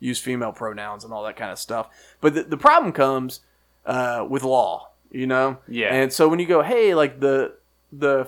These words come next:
Speaker 1: federal government is required to do gender reassignment surgeries, uh, if you're a member of the military."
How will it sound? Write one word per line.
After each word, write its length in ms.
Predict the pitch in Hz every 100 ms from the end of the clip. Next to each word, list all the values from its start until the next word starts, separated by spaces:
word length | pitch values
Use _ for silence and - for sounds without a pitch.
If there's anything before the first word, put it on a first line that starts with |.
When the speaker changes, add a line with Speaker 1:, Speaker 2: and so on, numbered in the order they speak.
| -
Speaker 1:
federal 280 | 202 208
government 560 | 147 139 165 156 131 127
is 160 | 123 123
required 840 | 117 - 151 165 165 135 127 127 _ _ _
to 100 | -
do 300 | 131 135 131
gender 500 | 123 123 156 180 180
reassignment 680 | 151 151 143 - 156 208 135
surgeries, 720 | - 117 110 104 107 101 110 - _ _ _
uh, 320 | 120 127 123 -
if 180 | 151 147
you're 120 | 143
a 40 |
member 220 | 139 147
of 60 | 127
the 60 | 120
military." 560 | 175 247 135 123 127